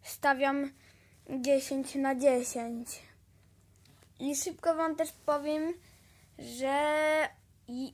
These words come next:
te żelki możecie kupić w galerii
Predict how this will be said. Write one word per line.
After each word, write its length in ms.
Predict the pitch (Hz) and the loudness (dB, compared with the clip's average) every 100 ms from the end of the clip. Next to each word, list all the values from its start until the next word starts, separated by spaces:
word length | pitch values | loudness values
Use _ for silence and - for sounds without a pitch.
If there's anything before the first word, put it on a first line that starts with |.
| - | 2
te 200 | 311 320 | 4 6
żelki 460 | 339 330 330 330 311 | 6 4 2 -2 0
możecie 500 | 320 294 302 311 302 | 0 0 -2 -6 -8
kupić 520 | - 311 320 302 - - - - _ - - - _ _ 269 | -6 -6 -4 -6 -8 -14 -16 -18 _ -20 -20 -20 _ _ -12
w 240 | 254 285 | -6 0
galerii 640 | 285 294 302 302 302 302 | 2 4 4 2 0 -4